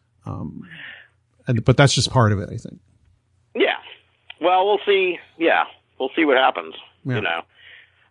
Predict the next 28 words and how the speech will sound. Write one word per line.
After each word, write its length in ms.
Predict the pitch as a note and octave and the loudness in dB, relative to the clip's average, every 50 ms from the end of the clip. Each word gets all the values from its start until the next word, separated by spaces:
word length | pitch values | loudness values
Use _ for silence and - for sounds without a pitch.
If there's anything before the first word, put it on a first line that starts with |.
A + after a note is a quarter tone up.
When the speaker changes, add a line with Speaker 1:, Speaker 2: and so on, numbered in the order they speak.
| - A2+ | -2 0
Speaker 2:
Um, 520 | A#2 A#2 A#2 A#2 A#2 A#2 A2+ A2+ A2+ A#2 A2+ _ _ _ _ | 2 4 4 4 4 4 4 2 2 0 -4 _ _ _ _
the 100 | - D#3 F#3+ | -2 0 0
other 140 | A3 A3 - | 0 0 0
thing, 380 | - G#3 F#3 F3 E3 D#3+ D#3 D3+ _ _ _ _ _ - - | 0 0 0 0 0 -2 -6 -10 _ _ _ _ _ -6 -2
Speaker 1:
I 40 | D#3 | 0
Speaker 2:
I 20 | |
Speaker 1:
do, 60 | D3+ E3 | 2 2
Speaker 2:
guess 140 | E3+ D3+ - | 2 0 0
Speaker 1:
I 120 | - B2 C3+ | 0 -2 0
do 140 | B2 E3+ | 0 2
not 200 | F#3 F#3+ G3+ G3+ | 2 2 2 0
Speaker 2:
the 60 | E3+ F3 | 0 0
Speaker 1:
wish 200 | F#3 F#3 - - | 0 0 0 0
them 160 | F#3+ E3+ F3 | 0 0 0
ill. 520 | C#3+ D3+ C#3+ C3 G#2+ F#2 E2+ - - - _ _ _ _ _ _ _ _ _ _ _ _ _ _ _ _ _ _ _ _ _ _ _ _ - | 0 0 0 -2 -2 -4 -8 -12 -18 -20 _ _ _ _ _ _ _ _ _ _ _ _ _ _ _ _ _ _ _ _ _ _ _ _ -4
Speaker 2:
No, 420 | A3 C#4+ E4+ E4+ E4 D4 - F2 - - | -2 0 0 2 2 0 0 -4 -8 -6
no, 360 | C#3+ F#3 B3 B3 F3+ G2+ E2+ - - | -2 0 2 2 2 0 -2 -4 -2
not 180 | C3 D#3 F#3+ | 0 2 2
at 80 | G#3+ F#3 | 4 4
all. 300 | F3+ A3+ F3 G2 E2 - - - | 2 2 0 -2 -4 -6 -10 -12
Speaker 1:
No. 120 | C#3+ A2+ G2+ B3+ | -10 -4 -2 -2
Speaker 2:
<laughs> 40 | - - C#4+ - - - - - - - D#3+ - - | 0 0 0 0 0 -2 -2 -2 -2 -6 -6 -4 -2
You 140 | D#3+ D#3+ C#3+ | 0 2 4
know, 280 | A2 F#2+ G#2 C#3 - _ - - - - - - - - | 4 4 2 0 -2 _ -16 -16 -14 -12 -10 -8 -4 -2
I 80 | - | 0
may 160 | E3 F#3+ A3+ A3 | 2 2 2 2
come 140 | - G3 F#3 | 0 0 2
off 180 | F#3 G3 F#3 | 2 2 2